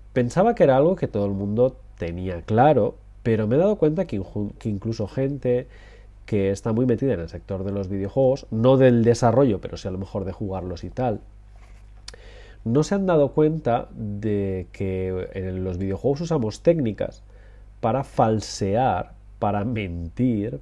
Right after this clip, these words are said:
para engañar al usuario y que crea que hay algo que realmente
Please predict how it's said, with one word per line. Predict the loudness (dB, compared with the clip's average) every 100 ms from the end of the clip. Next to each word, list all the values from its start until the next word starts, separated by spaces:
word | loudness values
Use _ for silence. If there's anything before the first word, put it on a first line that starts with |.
| -8
para | -6 -4 -4
engañar | -6 -6 -6 -6 -6 -6 -4
al | -2
usuario | -2 -2 -2 -2 -6
y |
que | -6 -8
crea | -6 -8 -6 -8 -12 -20 -20 -20 -20 -20 -12
que | 4
hay | 6 8
algo | 8 8 6
que | 4
realmente | 0 -2 -4 -6 -6 -2 -2